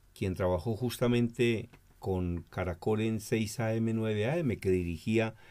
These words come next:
don Yamid Amat. Entonces, continúa la información señalando que en la segunda mitad del siglo veinte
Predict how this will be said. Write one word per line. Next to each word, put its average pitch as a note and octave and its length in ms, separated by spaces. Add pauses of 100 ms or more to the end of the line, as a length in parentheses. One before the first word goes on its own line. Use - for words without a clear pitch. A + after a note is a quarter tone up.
(200)
don B2+ 380
Yamid C3+ 500
Amat. E3 320 (1500)
Entonces, G3+ 1200 (240)
continúa C#3+ 480
la F3+ 80
información C#3+ 760
señalando C#3 760
que A#2+ 320 (1160)
en C3 220
la C#3 120
segunda F3 480
mitad D3 380
del D3+ 180
siglo D#3 400
veinte G2+ 600